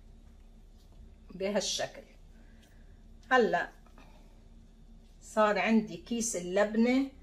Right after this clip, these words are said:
مسكر، بعلقه جنب المجلى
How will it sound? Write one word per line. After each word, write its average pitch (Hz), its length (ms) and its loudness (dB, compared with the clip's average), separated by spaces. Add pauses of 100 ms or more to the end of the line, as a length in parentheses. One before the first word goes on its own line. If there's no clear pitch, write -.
(400)
مسكر، 240 720 0 (1080)
بعلقه 196 720 2
جنب 240 420 2
المجلى 247 720 2